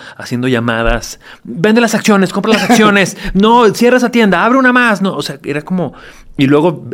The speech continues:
Speaker 1: acción y están ahí actuando, ¿no? Y haciendo su, doing their
Speaker 2: ¿Y
Speaker 1: thing.
Speaker 2: se, se involucran el día a día en todas las empresas?
Speaker 1: Sí.
Speaker 2: ¿Sí?
Speaker 1: Sí, sin duda. Digo, deben tener un equipo de asistentes y
Speaker 2: Claro.
Speaker 1: de, y de muchos socios y manos derechas,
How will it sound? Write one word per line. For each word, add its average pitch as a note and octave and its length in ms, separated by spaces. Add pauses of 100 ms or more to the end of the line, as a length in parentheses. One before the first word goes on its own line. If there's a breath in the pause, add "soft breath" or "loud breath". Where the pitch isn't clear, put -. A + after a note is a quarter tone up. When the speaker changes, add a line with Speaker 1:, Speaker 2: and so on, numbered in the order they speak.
Speaker 1:
acción F3 540
y D#3 60
están C3+ 260
ahí C3+ 300
actuando, B2 400
¿no? A2 200
Y C3 100
haciendo A2 320
su, - 260 (560 soft breath)
doing B2 240
their B2 140
Speaker 2:
¿Y - 60
Speaker 1:
thing. C3 180
Speaker 2:
se, E3 220
se D#3 100
involucran D3+ 500
el C#3+ 100
día D3 120
a - 20
día D#3+ 140
en D#3+ 100
todas D#3+ 140
las D#3+ 140
empresas? C#3+ 600 (200 soft breath)
Speaker 1:
Sí. D#3 480
Speaker 2:
¿Sí? F#3 440
Speaker 1:
Sí, C3 380
sin A#2 180
duda. D3 220
Digo, C#3 200
deben B2 440
tener A#2 240
un C3 100
equipo B2+ 300
de A2+ 60
asistentes G#2+ 440
y B2 60
Speaker 2:
Claro. A#2 140
Speaker 1:
de, - 80 (300 loud breath)
y G#2 120
de G2 100
muchos G#2+ 300
socios A#2+ 400
y G#2 80
manos A2 280
derechas, A2+ 540